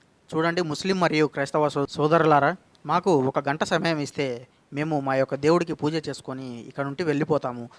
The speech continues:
తర్వాత ముస్లిం సోదరులు వెళ్ళి అక్కడ మీ యొక్క మసీదులో ప్రార్థన చేసుకోండి" అని చెప్పి చెప్తారనమాట. ఆ మాటకి ముస్లింలు, "అలా ఎలా కుదురుతుంది? మాకు ఈరోజు చాలా ముఖ్యమైన రోజు, అసలే పైగా శుక్రవారం,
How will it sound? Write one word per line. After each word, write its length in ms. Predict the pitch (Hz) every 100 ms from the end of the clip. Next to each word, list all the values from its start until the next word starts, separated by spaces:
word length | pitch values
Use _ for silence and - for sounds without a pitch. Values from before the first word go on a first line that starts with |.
| _ -
తర్వాత 320 | 165 202 185
ముస్లిం 520 | 160 127 127 - 185
సోదరులు 460 | 175 151 147 147 131
వెళ్ళి 400 | 131 147 139 120 _ _ -
అక్కడ 400 | - 156 147 123
మీ 80 | 131
యొక్క 160 | 135 143
మసీదులో 500 | 135 135 175 170 139
ప్రార్థన 340 | 139 139 170
చేసుకోండి" 420 | 147 139 - 131
అని 100 | 127 120
చెప్పి 300 | - 131 127 131
చెప్తారనమాట. 500 | - 135 123 120 113 - _ _ -
ఆ 80 | 147
మాటకి 360 | 165 190 208 180
ముస్లింలు, 640 | 143 160 160 147 123 120 - 139
"అలా 140 | 175
ఎలా 200 | 185 175
కుదురుతుంది? 600 | 170 156 147 143 135 139 _ _ 147
మాకు 420 | 143 156 143 123 _ _ -
ఈరోజు 400 | 143 180 208 165
చాలా 140 | 156
ముఖ్యమైన 420 | 151 135 160 170 160
రోజు, 400 | 143 135 135 117
అసలే 240 | 127 175
పైగా 280 | 175 147 156
శుక్రవారం, 640 | 147 - 156 151 131 123